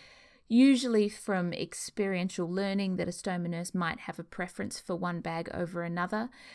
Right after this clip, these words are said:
It's always centered around the patient, but there are certain nurses who will prefer to use certain filters through different brands.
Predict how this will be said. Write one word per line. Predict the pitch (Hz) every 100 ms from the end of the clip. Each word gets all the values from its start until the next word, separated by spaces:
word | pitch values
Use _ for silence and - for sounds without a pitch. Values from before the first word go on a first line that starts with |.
| - - -
It's | 185 - -
always | 208 226 208 180
centered | - 190 190 180
around | 175 160 165
the |
patient, | 156 190 180 - -
but | - -
there | 214
are | 196 180
certain | 180 214 220 - 185
nurses | 180 180 185 - -
who | 196 190
will | 190 196
prefer | 190 202 - 202 190
to | - 175
use | 165 170
certain | - 160 - 165
filters | 170 - 208 208 220 202 -
through | - 202 180
different | 165 175 147 151
brands. | 185 196 202 214